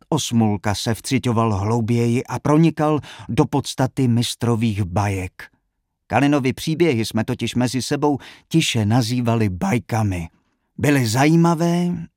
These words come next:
někdy strašidelné, až mravenci běhali po zádech a vlasy vstávaly hrůzou na hlavě. Přesto to byly jenom pohádky a bajky. Jenomže zakrátko nás o nich poučil život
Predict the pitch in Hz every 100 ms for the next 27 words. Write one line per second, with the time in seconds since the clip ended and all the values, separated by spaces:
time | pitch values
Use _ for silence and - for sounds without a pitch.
0 | 117 120 113 113 107 - 123 123 131 127
1 | 135 135 139 139 143 117 - 107 107 117
2 | 123 - 113 123 113 123 - 127 120 123
3 | 123 127 - - - - 107 117 - 123
4 | - - 123 127 131 127 104 117 127 127
5 | 123 139 123 139 123 117 - - - _
6 | _ - 254 233 233 226 214 214 214 202
7 | 156 - 160 147 156 151 - 151 131 127
8 | 110 107 92 95 82 - _ _ _ _
9 | _ _ - 92 127 151 156 123 160 156
10 | 120 127 139 143 151 156 - 160 151 147
11 | 151 143 - 147 147 - - - 143 -
12 | 139 123 120 117 139